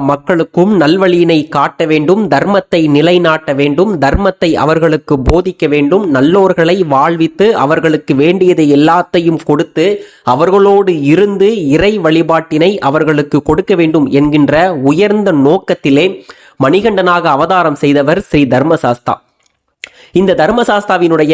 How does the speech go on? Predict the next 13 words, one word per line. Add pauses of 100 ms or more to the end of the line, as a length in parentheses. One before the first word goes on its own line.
(160)
மகிமைகள்
சொல்லில்
அடங்காதது. (720)
பகவான் (100)
ஐயப்பனை (140)
உறுதியாக
வழிபடக்கூடியவர்களுக்கு (140)
எல்லா (200)
வகையான (300)
நன்மைகளும்
கிடைக்கும். (640)
அந்த
பக்தர்களுக்கு